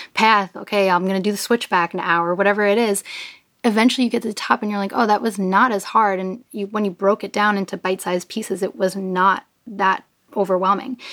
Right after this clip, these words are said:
So you have to look at every obstacle as an opportunity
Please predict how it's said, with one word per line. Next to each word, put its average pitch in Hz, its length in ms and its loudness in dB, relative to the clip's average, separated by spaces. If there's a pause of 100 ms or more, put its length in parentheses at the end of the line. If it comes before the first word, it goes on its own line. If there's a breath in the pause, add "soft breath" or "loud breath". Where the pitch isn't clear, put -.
(200 loud breath)
So 233 340 2
you 233 140 0
have 233 240 0
to 294 100 -4
look 220 220 -4
at - 160 -6 (100)
every 208 240 2
obstacle 220 680 -2
as 202 220 0
an 202 80 -4
opportunity 208 920 0